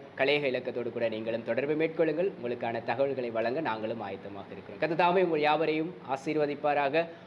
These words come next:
உங்களுடைய ஊழிய அப்டேட்களை நீங்களும் வழங்க வாஞ்சிப்பீர்கள் என்று சொன்னால், எமது பிரைஸ் மீடியா தொலைபேசி இலக்கத்தோடு கூட தொடர்பை மேற்கொள்ளுங்கள். இந்த பதிவை மேற்கொள்வதற்கு நாங்களும் ஆயத்தமாக இருக்கிறோம். கர்த்தர் தாமே உங்கள் யாவரையும் ஆசீர்வதிப்பாராக. ஒரு சிறிய ஜெபத்தோடு கூட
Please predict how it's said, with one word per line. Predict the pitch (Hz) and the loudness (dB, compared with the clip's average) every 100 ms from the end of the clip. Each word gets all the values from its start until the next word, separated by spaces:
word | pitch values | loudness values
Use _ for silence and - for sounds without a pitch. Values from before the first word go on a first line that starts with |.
| - - | -14 -2
உங்களுடைய | 180 240 247 226 220 - 156 | 2 6 8 8 6 2 0
ஊழிய | 170 165 147 | 2 4 4
அப்டேட்களை | 131 156 151 156 147 147 | 2 0 0 -2 -2 0
நீங்களும் | 135 156 165 170 | -2 2 2 2
வழங்க | 135 135 147 147 - 117 | 2 0 0 -2 -4 -2
வாஞ்சிப்பீர்கள் | 127 131 143 139 131 127 | -2 -2 -6 -4 -2 -2
என்று | 123 120 | -4 -8
சொன்னால், | 120 131 220 - - - | -2 0 -2 -4 -18 -8
எமது | 131 135 | -4 0
பிரைஸ் | 139 190 202 | 4 4 4
மீடியா | 180 156 151 156 | -2 -4 -2 -2
தொலைபேசி | 165 139 135 135 131 | 0 -2 0 0 -2
இலக்கத்தோடு | - 127 123 123 | -2 -2 -4 -4
கூட | 123 120 | -4 -4
தொடர்பை | 123 123 127 | -2 -2 0
மேற்கொள்ளுங்கள். | 123 143 143 156 151 202 233 | 0 0 0 0 0 -2 -4
இந்த | - - | -8 -4
பதிவை | 120 127 127 | -2 -2 -2
மேற்கொள்வதற்கு | 123 123 120 110 120 | -4 -4 -4 -4 -4
நாங்களும் | 139 107 107 110 | -4 -2 -4 -4
ஆயத்தமாக | 98 95 98 95 | -6 -8 -10 -12
இருக்கிறோம். | 92 95 95 | -12 -12 -4
கர்த்தர் | - 135 | 0 0
தாமே | 170 170 175 | 4 4 2
உங்கள் | 160 139 | 0 2
யாவரையும் | 135 143 147 147 | 2 2 0 0
ஆசீர்வதிப்பாராக. | 135 147 160 151 151 147 151 151 147 190 - - - | -2 -2 -2 -2 -2 -2 0 2 2 -2 -4 -18 -6
ஒரு | 131 | 0
சிறிய | 135 240 214 | 4 6 6
ஜெபத்தோடு | 160 175 185 175 160 | 4 4 4 4 2
கூட | 156 175 | 0 0